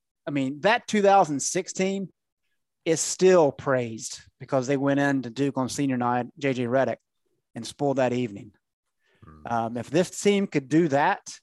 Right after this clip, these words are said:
Speaker 1: on Coach K's final home game, forget about what happened the rest of this year. This team will forever be exalted as one of the greatest ever. <laughs>
Speaker 2: Yeah, I, you, you've got that right. And, and I kinda, I sort of equate it to,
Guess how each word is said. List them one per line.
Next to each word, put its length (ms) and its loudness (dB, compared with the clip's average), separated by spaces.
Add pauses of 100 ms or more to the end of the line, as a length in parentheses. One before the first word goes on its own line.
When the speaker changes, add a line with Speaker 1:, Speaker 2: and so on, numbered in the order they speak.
(240)
Speaker 1:
on 260 -4
Coach 260 -2
K's 400 2
final 380 2
home 220 0
game, 380 -6 (760)
forget 320 4
about 280 4
what 180 4
happened 360 -2
the 60 -8
rest 300 0
of 80 -20
this 240 -12
year. 260 -16 (180)
This 260 2
team 340 2
will 240 0
forever 580 0
be 200 -4
exalted 640 0
as 140 -2
one 180 -2
of 60 -2
the 60 -4
greatest 460 -2
ever. 240 -4 (640)
<laughs> 60 -16 (760)
Speaker 2:
Yeah, 220 2
I, 320 6
you, 520 -6
you've 340 -8
got 240 6
that 200 4
right. 320 2
And, 320 -6
and 200 -2
I 120 4
kinda, 320 2
I 20 0
sort 260 0
of 60 6
equate 400 2
it 200 0
to, 380 -2